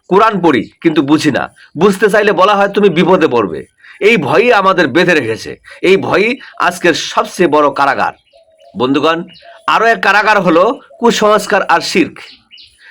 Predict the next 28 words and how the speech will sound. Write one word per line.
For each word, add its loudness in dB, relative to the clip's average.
কেউ 2
বলে 2
মাজারে 2
গেলে 2
মাফ, 0
কেউ 2
বলে 2
দরগায় 0
মান্নত 0
দিলে 0
সফলতা, -2
কেউ 0
বলে 0
আয়াত 0
লিখে 2
তাবিজ 0
বানাও, 0
আবার 0
কেউ 2
বলে 2
ধোঁয়া 0
দিয়ে, 2
মানে, 0
ধোঁয়া 2
দিয়ে 4
আল্লাহর 2
দরজা 0
খোলো। -6